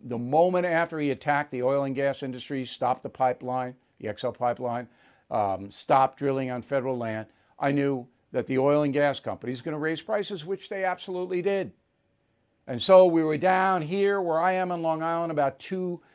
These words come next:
fifteen a gallon. By Fourth of July, we'll be about three thirty, more than a buck a gallon more. That's where we're gonna be. That's a tax. If Trump had been reelected president,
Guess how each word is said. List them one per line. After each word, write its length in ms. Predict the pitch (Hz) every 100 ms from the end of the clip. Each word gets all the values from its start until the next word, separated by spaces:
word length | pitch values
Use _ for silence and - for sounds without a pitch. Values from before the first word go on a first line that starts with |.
| _ _
fifteen 600 | - 175 - 175 170 165
a 40 |
gallon. 540 | 147 160 170 170 170 160 _ _ _
By 720 | 147 147 151 147 147 147 147
Fourth 240 | 139 165 139
of 40 |
July, 360 | 151 160 165 160
we'll 200 | 156 151
be 500 | 120 156 151 147 143
about 260 | 135 139
three 200 | - 147
thirty, 400 | 135 143 127 - _ _ _ _ _ _ _ _
more 200 | 135 135
than 120 | 135 135
a 40 |
buck 360 | 113 147 143 -
a 60 | 123
gallon 380 | 127 123 123 117
more. 240 | 107 78 _ _ _ _ _ -
That's 160 | 123 151
where 100 | 127
we're 120 | 117
gonna 140 | 117
be. 140 | 92 - _ _ _ _ _ - -
That's 160 | 214 220
a 40 |
tax. 520 | 233 233 - - - _ _ _ _ _ _ _ _ _ _ _ -
If 120 | 147
Trump 280 | - 185 202
had 140 | 196 151
been 180 | 151
reelected 540 | 143 147 139 147 - 143
president, 500 | 233 214 175 165